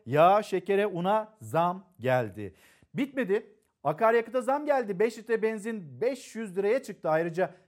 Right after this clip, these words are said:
şeker satışları durduruldu. Geçmiş iktidarları, o dönem başbakandı,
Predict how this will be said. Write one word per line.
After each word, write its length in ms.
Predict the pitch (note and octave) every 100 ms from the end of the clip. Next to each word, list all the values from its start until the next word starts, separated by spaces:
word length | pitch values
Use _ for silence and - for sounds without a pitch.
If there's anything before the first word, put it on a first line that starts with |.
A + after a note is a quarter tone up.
| _
şeker 400 | - C#3+ F#3 A3+
satışları 580 | G3 - - F3+ G#3 A3+ _ _ -
durduruldu. 840 | E3 G#3 G3 G#3+ G#3+ F#3 G3+ - - _ - G#2+
Geçmiş 400 | C#3+ - A3+ A3
iktidarları, 600 | - F3 D#3 D3 G3 A3 _ _ _ _ _ _ _ _
o 160 | A2 D#3
dönem 360 | A#3+ A3 E3+
başbakandı, 800 | C#3+ D3 D#3 C#3+ D3 B2+ B2+ G#3+